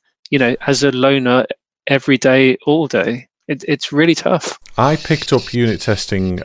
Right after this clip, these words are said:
Speaker 2: um, when I worked for an insurance company many, many years ago, 'cause it was a requirement of the job, and I picked it up from other contractors. And I, at the time, I had really no idea what I was doing or why I was doing it. I just kind of embraced it as something that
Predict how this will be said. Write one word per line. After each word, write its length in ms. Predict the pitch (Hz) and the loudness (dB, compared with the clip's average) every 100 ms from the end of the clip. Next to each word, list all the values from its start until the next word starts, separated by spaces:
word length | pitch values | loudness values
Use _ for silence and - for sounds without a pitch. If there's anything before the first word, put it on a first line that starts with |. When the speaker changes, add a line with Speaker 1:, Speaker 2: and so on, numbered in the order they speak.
| - | -4
Speaker 2:
um, 280 | 92 90 92 | -2 0 0
when 140 | 98 | 0
I 80 | 95 | 0
worked 320 | 90 98 87 | 2 0 -2
for 500 | - 95 90 87 87 | -4 -2 2 2 0
an 80 | 85 | -2
insurance 500 | 90 - 107 104 - | -4 -2 0 0 -4
company 380 | 95 85 85 82 | -8 -8 -6 -4
many, 220 | 92 98 | -2 0
many 200 | 98 95 | 0 0
years 280 | 87 85 82 | 0 0 -2
ago, 180 | 82 | -6
'cause 180 | 82 82 | -6 -4
it 80 | 95 | -4
was 120 | 92 | -2
a 60 | 90 | -4
requirement 580 | 92 - 104 95 87 80 | -4 -4 -2 -2 -4 -6
of 140 | 82 | -10
the 60 | 85 | -8
job, 320 | 95 85 90 | -6 -4 -6
and 100 | 87 | -8
I 40 | |
picked 280 | - 113 - | -6 -6 -4
it 100 | - | -4
up 160 | 98 - | -6 -6
from 280 | 101 87 | -4 -2
other 180 | 104 104 | -2 -2
contractors. 840 | - 95 90 87 80 - 90 85 - - - - - | -2 -2 -2 -4 -6 -8 -10 -10 -14 -20 -20 -14 -4
And 180 | 110 | -2
I, 200 | 107 117 - | 0 -2 -2
at 120 | 123 | -2
the 60 | - | -2
time, 540 | - 113 90 90 95 - - - - | 0 0 2 -2 -6 -10 -16 -16 -8
I 120 | 107 | -2
had 220 | 101 90 87 | 0 0 0
really 360 | 107 107 95 | 0 2 0
no 180 | 95 92 | 0 0
idea 340 | 87 87 90 | 0 -2 -2
what 140 | 85 82 | -2 -4
I 40 | |
was 100 | 82 | -4
doing 240 | 95 85 82 | -2 -2 -2
or 80 | |
why 180 | 82 87 | -2 0
I 60 | 85 | -2
was 120 | 85 | -4
doing 240 | 85 82 | -6 -6
it. 60 | 85 | -4
I 60 | 98 | -4
just 160 | 113 | -4
kind 140 | 123 110 | -2 -2
of 80 | 101 | -2
embraced 460 | 95 101 95 - | 0 0 0 -2
it 120 | - | -6
as 120 | 90 - | -6 -6
something 380 | 101 92 90 82 | -6 -6 -6 -4
that 220 | 85 | -6